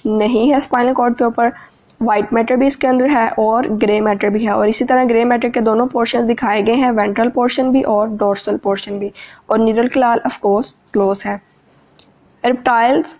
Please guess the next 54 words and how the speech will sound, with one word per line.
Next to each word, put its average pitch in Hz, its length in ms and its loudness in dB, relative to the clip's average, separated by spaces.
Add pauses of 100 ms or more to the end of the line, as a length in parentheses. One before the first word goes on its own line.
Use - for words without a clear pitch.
(300)
और 240 220 2
birds 220 380 2
और 277 60 4
मैमल्स 233 400 0
में 247 80 2
देखें 262 220 0
तो 285 60 2
इसमें 269 220 0
आपको 254 200 0
नज़र 240 240 2
आएगा 262 260 2
कि 269 200 0
एक 247 240 0
butterfly 233 640 2
appearance 214 640 0
है, 226 160 -2 (340)
ठीक 254 160 0
हो 262 80 2
गया। 254 160 2
तो 269 120 2
ये 269 140 2
spinal 247 320 0
cord 262 220 0
की 277 100 0
यहाँ 269 140 2
पे 277 100 0
characteristics 247 720 -2
है 277 80 2
कि 294 160 2 (400)
reptiles, 233 720 0
birds 226 260 0
और 247 80 2
mammals 226 380 0
में 277 100 2
इसके 269 360 0
खास 233 440 0 (380)
बटरफ्लाई 247 520 0
की 254 120 0
shape 233 240 -2
जो 240 100 0
है 233 160 2
ये 240 180 2
आ 240 140 0
जाती 202 300 -2
है। 226 140 0 (920)
तो 262 60 2
इसमें 285 240 0
भी 302 100 4
portion 262 480 0
जो 285 60 4
है 254 120 4
ये 240 120 4
same 220 320 0
है, 254 120 2